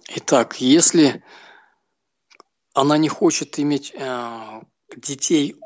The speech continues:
о, сердце не расположено к этому, а, то на данный момент это нормально. Либо её душа не созрела, либо уже не нужен этот опыт. Если же,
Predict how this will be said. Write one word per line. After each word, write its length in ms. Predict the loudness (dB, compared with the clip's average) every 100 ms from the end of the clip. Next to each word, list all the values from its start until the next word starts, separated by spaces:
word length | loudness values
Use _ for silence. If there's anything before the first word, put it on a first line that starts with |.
| -20 -20 -20 _ _ _ _ _ -8
о, 200 | -2 0
сердце 440 | 4 4 4 0
не 140 | -8 -8
расположено 680 | -6 -4 -4 -6 -8 -14
к 140 | -14 -14
этому, 480 | -14 -18 -20 -20 _ _ _ _ _ -20 _ _ _ _ _ _
а, 280 | -10 -8 -6
то 280 | -2 0 2
на 140 | 0
данный 240 | 0 -2
момент 380 | -2 -2 -4 -4
это 420 | -10 -12 -14 -14 -16 -16
нормально. 1160 | -12 -8 -6 -6 -6 -8 -8 -6 -6 -10 -14 -14
Либо 680 | -8 -4 -2 -2 0 0 -2 -8 _
её 200 | -6 -2
душа 300 | 0 -2 -2
не 120 | -4 -4
созрела, 640 | -4 -4 -4 -2 -2 -4 -12 _ _ _ _ -10
либо 260 | 0 0 2
уже 440 | -2 -4 -4 -4
не 160 | -2 -4
нужен 480 | -6 -8 -8 -8 -8
этот 260 | -10 -8 -8
опыт. 340 | -6 -8 -10 -20 _ _ _ _ -20 -20 -4
Если 300 | -2 0 -2
же, 320 | 0 0 0